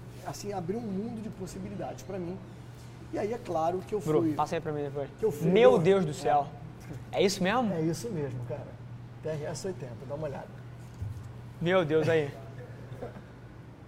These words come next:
Speaker 1: É,
Speaker 2: Mo-,
Speaker 1: é
Speaker 2: mostra
Speaker 1: uma,
Speaker 2: pra galera
Speaker 1: é um
Speaker 2: aí.
Speaker 1: museu, né?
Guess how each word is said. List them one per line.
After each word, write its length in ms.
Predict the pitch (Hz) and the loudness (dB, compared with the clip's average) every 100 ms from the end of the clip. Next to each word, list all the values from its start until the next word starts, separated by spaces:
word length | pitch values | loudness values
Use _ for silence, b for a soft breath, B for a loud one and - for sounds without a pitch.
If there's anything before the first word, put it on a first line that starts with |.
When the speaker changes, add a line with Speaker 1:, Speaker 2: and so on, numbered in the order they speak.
| - - - - - - - | -14 -14 -16 -16 -18 -16 -6
Speaker 1:
É, 120 | 156 | 0
Speaker 2:
Mo-, 60 | 160 | 2
Speaker 1:
é 140 | - | 4
Speaker 2:
mostra 200 | 175 165 | 4 6
Speaker 1:
uma, 100 | 170 | 8
Speaker 2:
pra 40 | 160 | 8
galera 260 | 160 160 | 10 8
Speaker 1:
é 40 | 156 | 6
um 40 | |
Speaker 2:
aí. 60 | 151 | 6
Speaker 1:
museu, 320 | 175 170 151 | 6 6 4
né? 160 | 180 | -2